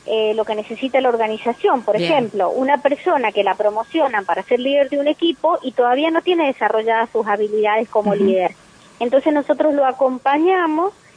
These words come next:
Speaker 1: para que eso se vaya desarrollando. Y, y vez a vez, sesión a sesión, se va midiendo, se va observando cuáles son los avances del cliente.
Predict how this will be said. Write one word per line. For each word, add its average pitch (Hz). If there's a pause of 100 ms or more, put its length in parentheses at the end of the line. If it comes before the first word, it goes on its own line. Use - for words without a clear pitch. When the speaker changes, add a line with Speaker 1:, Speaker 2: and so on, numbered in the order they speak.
(140)
Speaker 1:
para 247
que 233
eso 226
se -
vaya 226
desarrollando. 190 (340)
Y, 247
y 233
vez 302
a 359
vez, 359 (260)
sesión 262
a 285
sesión, 320
se 220
va 233
midiendo, 285
se 202
va 208
observando 254
cuáles 262
son 277
los 262
avances 247
del 202
cliente. 180